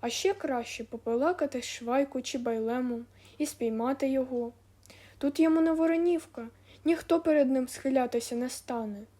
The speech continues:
Правда, Барвінку?" Барвінок не відповів. Він підвівся, збираючись піти у своїх справах, і раптом завмер. Шерсть на ньому настовбурчилась, загрозливо зблиснули ікла.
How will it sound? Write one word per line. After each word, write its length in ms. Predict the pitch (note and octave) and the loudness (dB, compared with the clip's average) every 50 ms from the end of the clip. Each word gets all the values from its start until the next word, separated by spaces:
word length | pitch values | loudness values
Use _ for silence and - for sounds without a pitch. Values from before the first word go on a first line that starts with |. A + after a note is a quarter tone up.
| _ _ - - - | _ _ -20 -16 -10
Правда, 380 | - A3 G#3+ A3+ A#3 B3 D#4+ E4 | -4 -2 -2 -2 2 2 2 2
Барвінку?" 800 | F#4 G4 G4+ F#4 D#4+ C#4 B3+ A3+ G#3+ G#3 G#3 - - - G3+ G#3 _ _ _ _ _ - _ _ _ _ _ _ _ _ _ _ - | 4 2 0 0 0 -2 -2 -4 -6 -6 -10 -12 -16 -18 -18 -18 _ _ _ _ _ -20 _ _ _ _ _ _ _ _ _ _ -8
Барвінок 560 | A3+ A3+ A3 A#3 A#3+ D4+ F4+ F#4 F4 E4+ - | -6 -4 -2 0 2 2 4 2 2 0 -2
не 120 | D#4 D4 C#4+ | -4 -2 -2
відповів. 600 | C#4+ C#4 C#4+ - B3 A#3 A3 G#3+ G#3 G3+ G3+ G#3+ - - - _ _ - - - - | -2 -4 -4 -4 -4 -4 -4 -4 -8 -10 -10 -12 -16 -20 -20 _ _ -20 -20 -10 -2
Він 240 | A#3+ C#4+ D#4+ D#4 D4+ | 2 2 2 2 2
підвівся, 640 | - A#3 G#3 A3+ A3+ C4+ E4 F#4+ F#4+ - - F4 E4+ E4+ - - - - - - | -2 -6 -6 -4 0 4 4 4 2 2 -4 -4 -4 -4 -8 -20 -20 -20 -18 -10
збираючись 720 | B3 A3 G#3+ A3+ A#3 B3+ D4 F4 F4+ F4 - - C#4+ - - | -8 -4 -2 0 0 2 2 2 2 2 0 -4 -6 -6 -6
піти 300 | - A#3+ A3+ - C#4+ D#4 | -10 -10 -6 -2 0 0
у 100 | E4 D#4+ | 0 0
своїх 440 | - - - A3+ A3+ C4 C#4+ - | -4 -6 -8 -6 -4 -4 -6 -6
справах, 760 | - - - - - G#3+ G#3 G#3 G3+ G3+ G#3+ G3+ - - - - _ _ - - - - | -8 -18 -16 -14 -12 -10 -10 -10 -12 -12 -14 -16 -18 -20 -20 -20 _ _ -20 -20 -12 -10
і 100 | A3 G#3+ | -6 -2
раптом 400 | A3 B3+ C4+ - - D#4+ D#4+ D#4+ | -2 -2 -2 0 0 0 0 0
завмер. 560 | D#4+ D#4+ D#4 D4+ C4 A#3+ A3+ G#3+ G3+ G#3 - - - - _ _ - - - - - - - - | 0 -2 -2 -2 -4 -4 -4 -6 -8 -12 -16 -20 -20 -20 _ _ -20 -20 -20 -20 -20 -20 -16 -12
Шерсть 520 | - - B3 B3+ D4 E4 - - - - | -8 -2 2 2 2 2 0 -4 -4 -4
на 120 | E4 E4 | -2 0
ньому 360 | E4 E4+ E4+ E4+ F4 F#4 F4 D#4+ | 0 0 0 2 0 0 0 -2
настовбурчилась, 1300 | C#4+ B3+ B3 - - - A#3 A3 G#3+ G#3+ A3+ A3+ A#3 C4+ D#4 D#4+ - - D#4+ D#4+ D#4+ D#4+ D#4+ - - - - - - - | -4 -6 -6 -8 -10 -10 -8 -8 -8 -8 -6 -4 -2 -2 -2 -4 -4 -4 -2 -2 -2 -2 -4 -8 -18 -20 -20 -20 -20 -14
загрозливо 800 | - A3 A3 G#3+ A3+ A3 A3+ A#3 C4+ D4+ D#4 E4+ E4 E4 E4+ E4 | -10 -8 -8 -6 -6 -2 0 2 2 2 2 2 2 2 2 0
зблиснули 720 | E4 - - A#3+ A#3+ B3+ C#4 C#4 - - C#4+ C#4 C#4 C#4 C4 | 0 -4 -6 -2 -2 -2 -2 -2 -4 -8 -6 -4 -2 -2 -4
ікла. 540 | B3 A3+ G#3+ G#3+ - - - G#3+ G3+ G#3 | -4 -4 -6 -8 -10 -14 -16 -16 -16 -16